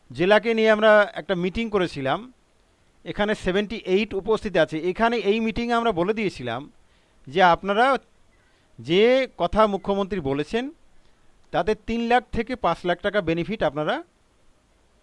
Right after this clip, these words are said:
পাবেন। তাহলে আপনারা বলুন যে এটা এমবার্গের মধ্যে হলো,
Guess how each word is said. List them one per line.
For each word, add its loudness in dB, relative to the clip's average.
পাবেন। 4
তাহলে 4
আপনারা 0
বলুন 2
যে -6
এটা 0
এমবার্গের 2
মধ্যে 2
হলো, 4